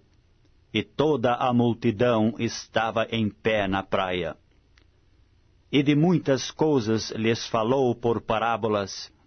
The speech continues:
e dizia: Eis que o semeador saiu a semear. E ao semear, uma parte caiu à beira do caminho,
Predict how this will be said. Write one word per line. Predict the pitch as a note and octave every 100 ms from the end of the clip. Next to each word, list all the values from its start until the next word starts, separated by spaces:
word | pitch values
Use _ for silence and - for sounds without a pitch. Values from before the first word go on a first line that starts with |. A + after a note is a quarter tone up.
| -
e | G#2+
dizia: | G#2+ F#2 G#2+ A2+ F#2+ E2+ - _ _ _ _ _ _ _ -
Eis | B2 C3+ A#2 -
que | -
o | B2
semeador | - B2+ A#2+ A#2 G#2 A#2 A#2+ A2+
saiu | A2 - A#2 A2+ A#2+ A#2 G#2+
a |
semear. | G2 - G#2 G#2 F#2+ F2+ - - _ _ _ _ _ _ _ _ _ _ _ _ _
E | G#2+ A2
ao | A#2+ A#2
semear, | - A2+ A2+ A2+ A#2 A#2 A#2+ A#2+ _ _ -
uma | A#2 A#2
parte | - B2 C3 B2+ A#2+ B2+
caiu | - C3 B2 C#3 C3+ -
à | B2+
beira | A2+ G#2 C#3 C#3 A#2+
do | G#2+
caminho, | G#2 G#2+ G2+ G#2+ F#2+ F2